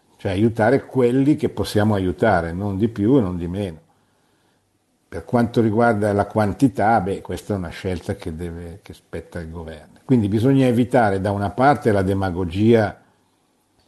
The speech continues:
di chi dice: "Bisogna aiutarli tutti, farli entrare tutti",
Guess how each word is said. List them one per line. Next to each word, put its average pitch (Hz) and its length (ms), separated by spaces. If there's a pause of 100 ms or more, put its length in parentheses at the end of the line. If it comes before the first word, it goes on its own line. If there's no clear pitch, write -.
(280)
di 98 200
chi 117 200
dice: 117 420
"Bisogna 104 460
aiutarli 101 640
tutti, 104 420
farli 98 320
entrare 101 520
tutti", 98 920